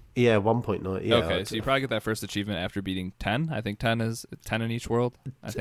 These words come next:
Speaker 2: think.
Speaker 1: th-, that's my, that's my feeling.
Speaker 2: Okay, so,
Speaker 1: Um,
Speaker 2: yeah. So you will get an achievement after every world,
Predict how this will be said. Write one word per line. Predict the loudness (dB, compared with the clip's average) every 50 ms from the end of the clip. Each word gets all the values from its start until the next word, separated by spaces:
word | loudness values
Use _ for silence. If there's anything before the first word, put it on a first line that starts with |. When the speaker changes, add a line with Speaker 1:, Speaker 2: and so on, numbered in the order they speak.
| -6 -6
Speaker 2:
think. | -6
Speaker 1:
th-, | -6 -6 -6 -2 0
that's | 0 0 0 -2 -6 -2
my, | 0 2 2 2 2
that's | 0 -2 -4 -6 -6 -6 -4
my | -4 -4 -2
feeling. | 0 0 0 0 0 0 -2 -4 -6 -4 -2
Speaker 2:
Okay, | -2 -2 0 0 -2 -2
so, | 0 0 0 0
Speaker 1:
Um, | -2 -4
Speaker 2:
yeah. | -6 -8 -8 -8 -10 _ -8
So | -2 2 2
you | 4 4
will | 4 2
get | 2
an | 0 -2
achievement | -4 -2 -2 -2 -2 -2
after | -4 -2 0 0
every | 0 0 0
world, | 0 2 2 2 2 0 0 -4